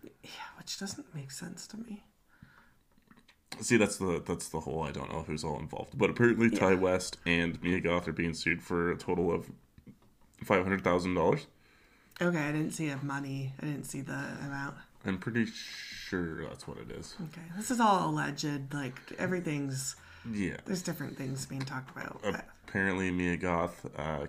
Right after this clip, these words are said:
Speaker 2: kicked
Speaker 1: him in the head?
Speaker 2: Kicked him in the head.
Speaker 1: Intentionally?
Speaker 2: And then belittled him in the bathroom? Is that not what happened?
Speaker 1: I guess so.
Speaker 2: I think.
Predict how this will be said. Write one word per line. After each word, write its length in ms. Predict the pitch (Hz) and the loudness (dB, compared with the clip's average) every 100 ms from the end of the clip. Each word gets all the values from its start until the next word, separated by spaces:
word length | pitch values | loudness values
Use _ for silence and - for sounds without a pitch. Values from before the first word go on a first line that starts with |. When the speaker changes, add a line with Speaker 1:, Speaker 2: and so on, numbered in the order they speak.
| - | -6
Speaker 2:
kicked 520 | - 87 - - - _ _ - | -6 -6 -6 -16 -18 _ _ -8
Speaker 1:
him 180 | 170 160 | -4 -4
in 120 | 160 | -4
the 60 | 151 | -4
head? 300 | 165 180 233 | -4 -4 -4
Speaker 2:
Kicked 220 | - 98 - | 0 0 2
him 120 | 95 | 0
in 80 | 90 | 0
the 80 | 87 | 2
head. 440 | 87 87 85 90 | 4 4 4 0
Speaker 1:
Intentionally? 760 | 190 185 165 175 202 202 220 247 - | -2 -2 -4 -4 -4 -4 -2 -4 -2
Speaker 2:
And 180 | 87 | 0
then 240 | 82 82 71 | 0 -2 -4
belittled 520 | 87 85 78 80 92 | -2 -2 0 0 2
him 160 | 131 139 | 2 2
in 80 | 123 | 2
the 60 | |
bathroom? 560 | 90 87 120 - 208 208 - - - - - - - - - - - - | 0 0 -2 -2 -2 -2 -8 -12 -12 -12 -18 -20 -20 -20 -20 -20 -18 -10
Is 100 | 90 | -2
that 120 | 107 | 0
not 140 | 113 113 | 2 2
what 100 | 120 | 0
happened? 320 | 117 - 196 - - _ - | 0 -2 -6 -8 -20 _ -8
Speaker 1:
I 80 | 185 | -2
guess 280 | 180 311 392 | 2 2 2
so. 300 | - 240 330 196 | 4 4 4 2
Speaker 2:
I 80 | |
think. 200 | - 139 | 0 -2